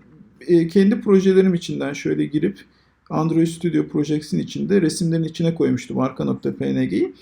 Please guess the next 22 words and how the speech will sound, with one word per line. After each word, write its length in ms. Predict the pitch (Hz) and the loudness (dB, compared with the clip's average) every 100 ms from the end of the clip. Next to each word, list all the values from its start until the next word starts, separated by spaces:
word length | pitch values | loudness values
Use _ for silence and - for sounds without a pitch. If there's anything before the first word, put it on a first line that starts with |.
| - | -12
Şimdi 180 | - 240 | 0 2
buraya 260 | 294 262 370 | 4 2 2
kopyalayacağım. 600 | 285 277 160 135 240 277 | 0 4 2 2 -2 0
Yapacağım 360 | 202 - 196 | -2 -2 0
iş 80 | 202 | 0
sadece 440 | - 165 151 226 202 | 0 -4 -2 -4 0
bu 40 | |
kadar. 360 | 135 156 - - _ - | 0 -2 -4 -10 _ -8
Yani 220 | 143 143 | -4 -4
onu 340 | 160 170 165 - | -2 -2 -2 -4
alıp 240 | 170 202 | -6 0
oraya 260 | 175 180 160 | 2 2 0
atmak. 360 | - - - | -2 -8 -8
Şöyle 320 | - - 67 - | -6 -6 -6 -6
alayım. 380 | 165 131 170 - - _ _ _ | -4 -2 -4 -4 -12 _ _ _
Drawable'ın 440 | - 78 71 67 73 | -2 0 0 -4 -6
içine 260 | - 85 | -6 -6
koy 340 | 98 170 71 - | -2 0 -2 -2
diyeyim. 260 | 220 320 - | -6 -6 -6
Drawable'ın 320 | 277 220 180 | 0 0 0
içine 240 | 170 - 302 | -4 -6 -2
geldi. 460 | 233 170 131 - | 0 0 -2 -6